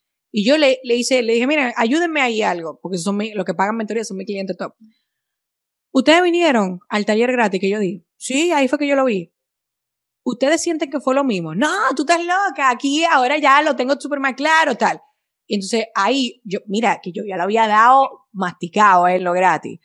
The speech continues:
pero yo me reté a sacarlo todavía ni siquiera era más complejo, más avanzado. O sea, no. Es dar más claridad,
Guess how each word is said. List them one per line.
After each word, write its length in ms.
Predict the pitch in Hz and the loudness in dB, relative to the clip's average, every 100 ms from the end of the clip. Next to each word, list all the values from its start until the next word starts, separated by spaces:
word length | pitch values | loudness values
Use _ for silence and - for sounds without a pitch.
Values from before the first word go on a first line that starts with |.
| _ _ _ | _ _ _
pero 160 | 202 196 | 0 0
yo 340 | 190 254 262 | 4 4 2
me 260 | 240 226 208 | -2 -2 -2
reté 600 | 190 202 196 254 247 196 | -2 -4 -4 -2 -2 -2
a 80 | 185 | -6
sacarlo 400 | - 190 190 214 | -8 -6 -4 -4
todavía 640 | 220 208 202 220 220 214 - _ _ _ _ _ - | -2 0 0 2 0 0 -4 _ _ _ _ _ -4
ni 180 | 247 269 | -2 -2
siquiera 260 | 262 320 | -2 0
era 120 | 359 285 | 0 0
más 180 | 269 | -2
complejo, 640 | - 285 185 196 214 165 135 | -2 -4 -2 -2 -2 -4 -6
más 200 | 190 202 | -4 -2
avanzado. 800 | 226 202 180 208 190 147 120 - | -2 -4 -4 -2 0 -2 -8 -10
O 60 | 180 | -2
sea, 320 | 208 175 - _ _ | 2 2 -2 _ _
no. 800 | 214 233 240 277 381 277 151 _ _ _ _ _ | -2 -2 0 2 4 2 -2 _ _ _ _ _
Es 220 | 247 277 | 0 0
dar 240 | 254 294 285 | 0 0 0
más 300 | 269 320 - | -2 -4 -6
claridad, 760 | - 294 269 220 202 240 180 | -2 0 0 0 2 2 0